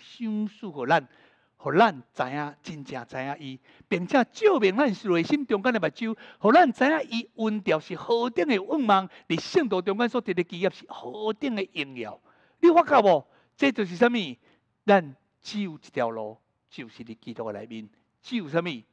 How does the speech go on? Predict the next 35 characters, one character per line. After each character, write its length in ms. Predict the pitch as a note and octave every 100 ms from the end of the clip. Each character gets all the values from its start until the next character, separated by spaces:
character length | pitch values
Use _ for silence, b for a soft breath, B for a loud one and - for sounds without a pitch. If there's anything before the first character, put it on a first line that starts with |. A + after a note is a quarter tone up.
| _
通 220 | - C#3
过 120 | D3 D#3
着 100 | B2
耶 160 | A#2+
稣 240 | A#2+ C3+ A#2
基 100 | A#2+
督， 160 | A2+ - b b b _
互 160 | F3
咱 180 | A3 D#4 D3+ - _
知 240 | _ F3 G3+
影 160 | C#4+ G#3
伊 280 | F3 D#3+ D3+ _ _
温 340 | D#3+ D3+ D3+ C3+
调 240 | B2+ G#2
是 200 | - A#2+
何 460 | - - D3 C3 B2+
等 160 | F#3+
的 80 | D#3
愿 320 | A#2+ D#3 B2
望。 120 | G#2 - _ _ _ _ _ _ _ _ _ _ _ _ _
上 220 | - F3+
帝 100 | E3+
呼 180 | D#3+ E3+
召 180 | F3+ F#3
人， 240 | C3+ B2 _ _ _ _ _ -
的 100 | C4
确 100 | A#3
毋 120 | E3
是 120 | - -
偶， 200 | D#3+ - _ -
毋 80 |
是 120 | C#3 -
偶 180 | C3 B2
然 200 | A2+
的， 80 | A2+